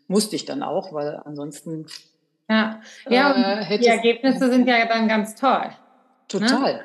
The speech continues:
Speaker 2: Also
Speaker 1: total schön,
Speaker 2: wo
Speaker 1: ja.
Speaker 2: ich eben, ja, solche Ergebnisse habe ich dann auch in diese Richtung dann nicht, ne? Weil, weil, weil man da eben drüber steu-, also es ist manchmal ja auch dann gar nicht so geplant, so ein bisschen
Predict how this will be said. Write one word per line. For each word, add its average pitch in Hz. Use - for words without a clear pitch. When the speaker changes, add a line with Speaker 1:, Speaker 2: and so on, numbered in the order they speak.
Speaker 2:
Also 202
Speaker 1:
total 214
schön, -
Speaker 2:
wo 220
Speaker 1:
ja. -
Speaker 2:
ich -
eben, -
ja, 190
solche 196
Ergebnisse 190
habe 156
ich -
dann 156
auch -
in -
diese 196
Richtung 190
dann 180
nicht, 185
ne? 220
Weil, 196
weil, 185
weil 185
man 190
da 190
eben 202
drüber 196
steu-, -
also 220
es 196
ist -
manchmal 208
ja 196
auch 190
dann 202
gar 202
nicht 220
so 214
geplant, 214
so 185
ein 180
bisschen 196